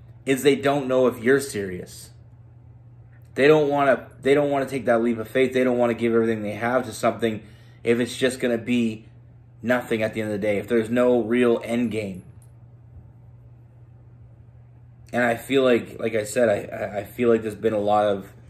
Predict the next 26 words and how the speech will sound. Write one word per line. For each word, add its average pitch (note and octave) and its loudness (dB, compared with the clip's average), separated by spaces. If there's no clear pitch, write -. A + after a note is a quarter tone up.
there's A2 -8
a A#2 0
lot A#2+ 6
of, G#2 0
I A2 -10
mean, A2+ -4
they're A2+ 2
out A#2 2
of G#2+ 0
balance. A2 -4
You G#2 -12
know, A2 -2
I G#2+ 0
feel B2+ 0
like B2 0
they A2+ 0
feel B2+ -2
something A#2+ -4
real B2+ 2
with A2+ 0
you, A2 -4
but G2 -8
they A2+ 0
also A#2 0
don't G#2+ -4
know, A2+ 0